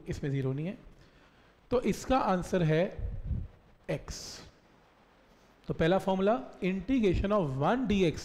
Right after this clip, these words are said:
is always equal to x। आप कहेंगे, "ये क्या rule है?" rule बड़ा सिंपल है, Integration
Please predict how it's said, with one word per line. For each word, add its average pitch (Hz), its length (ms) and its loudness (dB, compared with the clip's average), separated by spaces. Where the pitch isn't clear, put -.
is 208 80 0
always 170 500 2
equal 170 300 0
to 277 180 2
x। - 400 -12
आप 156 160 -2
कहेंगे, 160 220 -2
"ये 160 200 2
क्या 175 140 2
rule 185 220 2
है?" - 160 -2
rule 233 200 4
बड़ा 220 160 4
सिंपल 139 400 -4
है, - 80 -10
Integration 226 880 0